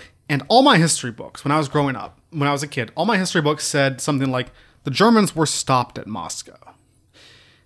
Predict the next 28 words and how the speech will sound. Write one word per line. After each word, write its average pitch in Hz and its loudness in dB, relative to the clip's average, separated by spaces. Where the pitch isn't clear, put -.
That's - 0
not 170 0
quite 127 -2
true. - -14
Germans 220 4
weren't 131 0
stopped 165 2
at 120 -4
Moscow. 110 -8
They 143 4
were 254 8
almost 135 4
destroyed - 0
because 147 2
they 151 4
ground 175 4
to 208 4
a 165 6
halt. 143 2
They 135 2
outran 156 2
their 170 2
supply 143 0
lines. 135 0
There 139 0
was 123 -2
those, - -6
the, 131 -4